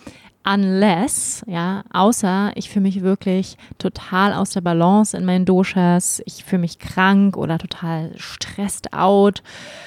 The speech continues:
ähm, oder habe das Gefühl, ich brauche einfach mal einen Break, so, dann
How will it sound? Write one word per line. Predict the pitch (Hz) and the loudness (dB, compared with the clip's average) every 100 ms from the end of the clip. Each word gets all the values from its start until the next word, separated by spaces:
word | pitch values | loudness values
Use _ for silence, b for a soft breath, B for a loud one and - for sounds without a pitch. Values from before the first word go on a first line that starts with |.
| B - | B -4
ähm, | 196 190 190 190 180 180 - _ _ _ - _ _ _ _ - 247 | 0 2 4 2 2 -2 -6 _ _ _ -20 _ _ _ _ -14 -2
oder | 202 185 | 0 0
habe | 180 | -2
das | 175 | -4
Gefühl, | 196 196 185 | -4 0 0
ich | 185 | 0
brauche | - | -6
einfach | 180 180 | -4 -4
mal | 180 | -4
einen | 180 | -4
Break, | - 175 196 240 240 - - B B B B B | -4 0 4 4 2 -2 -16 B B B B B
so, | - 185 180 220 | -4 0 2 2
dann | 190 185 190 185 | 0 0 0 -2